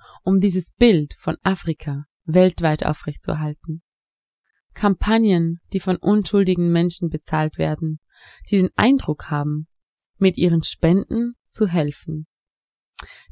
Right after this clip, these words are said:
Die eine Hand gibt im Blitzlichtgewitter der Kameras, die andere nimmt im Verborgenen. Wir alle wissen, dass die westlichen Währungen nichts mehr wert sind. Der Dollar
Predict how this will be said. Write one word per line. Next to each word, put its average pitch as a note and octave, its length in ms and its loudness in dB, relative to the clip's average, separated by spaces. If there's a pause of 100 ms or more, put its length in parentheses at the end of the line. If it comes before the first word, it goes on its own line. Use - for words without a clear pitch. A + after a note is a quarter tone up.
Die - 100 -2
eine B3 380 4
Hand A3+ 380 0
gibt G3+ 380 -2
im D#3+ 140 2
Blitzlichtgewitter F3 1120 -2 (260)
der C#3 120 -4
Kameras, F#3 640 -2 (640)
die - 100 -8
andere F#3+ 560 2 (120)
nimmt D#3 460 0
im D3+ 140 -4
Verborgenen. D3 800 -4 (2250)
Wir C4+ 160 8
alle G3+ 280 4
wissen, E3 360 -4
dass F3 160 -8
die F3+ 160 0
westlichen F#3+ 540 -2
Währungen D#3 540 -4 (220)
nichts - 440 -4
mehr D3 140 -4
wert - 240 -8
sind. - 320 -12 (720)
Der G3+ 120 6
Dollar A3 500 4